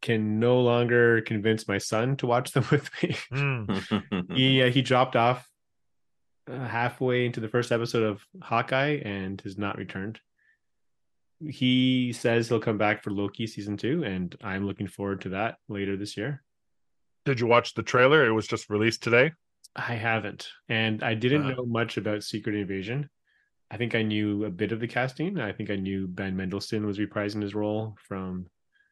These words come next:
Speaker 1: Captain Marvel, and obviously it sounds cool that Samuel Jackson's gonna be headlining a T V series, right?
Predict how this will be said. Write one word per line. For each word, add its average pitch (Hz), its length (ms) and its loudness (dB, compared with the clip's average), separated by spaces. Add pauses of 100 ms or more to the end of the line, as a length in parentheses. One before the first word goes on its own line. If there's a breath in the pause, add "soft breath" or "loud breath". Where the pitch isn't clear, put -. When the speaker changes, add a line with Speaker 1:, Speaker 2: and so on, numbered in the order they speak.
(120)
Speaker 1:
Captain 98 280 -12
Marvel, 131 580 -2
and 92 460 -8
obviously 92 640 -6 (1000 soft breath)
it 185 200 -6
sounds 135 400 2
cool 165 340 2
that 104 200 -2
Samuel 113 440 0
Jackson's 104 480 0
gonna 101 200 0
be 95 320 0 (560 loud breath)
headlining 107 840 2 (600 loud breath)
a 120 40 -10
T 113 200 -2
V 190 100 -2
series, 92 400 -6
right? 127 280 -2